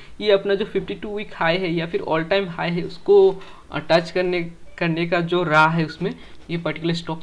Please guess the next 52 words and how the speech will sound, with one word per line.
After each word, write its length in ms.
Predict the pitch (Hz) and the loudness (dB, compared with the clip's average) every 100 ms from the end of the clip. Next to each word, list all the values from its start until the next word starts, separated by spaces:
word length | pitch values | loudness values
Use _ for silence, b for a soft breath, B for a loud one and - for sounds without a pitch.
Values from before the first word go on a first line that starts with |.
| - | -4
चल 140 | 151 | -2
रहा 160 | 139 139 | 0 -2
है 60 | 123 | -2
दोस्तों। 320 | - - - B B B - | -8 -10 -12 B B B -6
तो 60 | 170 | -2
इसका 140 | 214 | 0
valuation 580 | 175 170 190 220 240 220 - 170 | 0 0 0 -2 -4 -6 -4 0
और 200 | 175 226 | 2 0
सा-, 300 | - 151 160 | -2 -4 0
सारे 320 | 180 180 202 | 4 6 4
चीज़ें 320 | 202 196 185 | 0 -4 -2
बहुत 320 | 156 151 170 | -2 -2 0
ही 60 | 202 | 2
अच्छा 280 | 175 170 185 | 0 0 0
है 80 | 165 | 0
और 60 | |
इसका 220 | 160 - | -2 -4
जैसे 280 | 180 170 175 | -4 -4 -4
कि 120 | 190 | -4
market 380 | 180 151 139 175 | 0 0 0 -4
share 280 | - 170 170 | -2 -2 -2
भी 100 | 190 | -2
बहुत 340 | 165 147 165 | -4 -4 -4
ज़्यादा 180 | 165 175 | -2 -2
अच्छा 320 | - 165 - | -2 -4 -6
है, 140 | - - B B B | -8 -8 B B B
तो 60 | 202 | -2
हम 240 | 202 220 | 0 -2
इसमें 320 | 208 - 175 190 185 - - - | -2 -6 -4 0 0 -2 -8 -6
expect 360 | 170 - 214 208 | -6 -4 -4 0
कर, 140 | 196 - - | -2 -2 -6
कर 100 | 175 | -4
सकते 300 | 190 170 170 | -4 -4 -2
हैं 160 | 175 | -2
कि 120 | 170 175 | -2 -6
काफ़ी 320 | 156 165 196 | -6 -6 -8
कम 260 | - 180 170 | -6 -6 -2
time 240 | 165 170 | -2 0
के 80 | 170 | -2
अंदर 260 | 175 170 175 | -2 0 0
ही 60 | |
ये 140 | 175 165 | 0 -2
अपना 300 | 170 170 170 B B - | -2 -4 -4 B B -6
जो 80 | 175 | -2
all 280 | 147 160 160 | 0 0 2
time 200 | 180 165 | 2 2
high 240 | 160 156 | -2 -2
है 180 | 160 156 143 | -2 -2 -4
इसको 260 | 160 - 165 | -6 -6 -6
फिर 240 | - 165 | -2 -4
से 180 | 165 165 | -2 -2
ले 220 | 143 147 | -2 -4